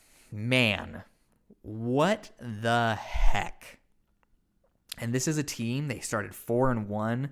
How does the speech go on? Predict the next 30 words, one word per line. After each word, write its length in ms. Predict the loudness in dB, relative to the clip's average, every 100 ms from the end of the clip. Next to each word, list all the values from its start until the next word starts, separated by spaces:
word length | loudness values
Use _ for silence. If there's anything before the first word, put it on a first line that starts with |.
| -6
They 100 | -4
were 80 | -4
coming 460 | -6 -4 -2 -4
off, 440 | -4 -2 -2 -4 -10 -12 -14 -20 -14
they, 180 | -4 -4
they 200 | 0 -2
lost 420 | 0 -2 -2 -6
week 240 | -4 -6 -4
one 140 | -6
against 260 | -4 -6 -10
the 80 | -12
Pittsburgh 460 | -12 -8 -8 -8
Steelers 680 | -8 -2 0 2 0 -2 -4
in, 200 | -8 -8
in 220 | -6 -8
a 40 | -6
close 320 | -4 -4 -4
one. 120 | -4
They 100 | -4
won 320 | -4 -4 -4
four 280 | -6 -4 -4
straight, 400 | -4 -2 0 0
including, 720 | -4 -8 -2 -2 0 0 -2 -8 -20 -12 -8
we 100 | -8
came 280 | -6 -4
on 160 | -2 -2
here 200 | -2 -4
and 100 | -4
talked 340 | -2 -2 -2
about 500 | -6 -2 0 2 0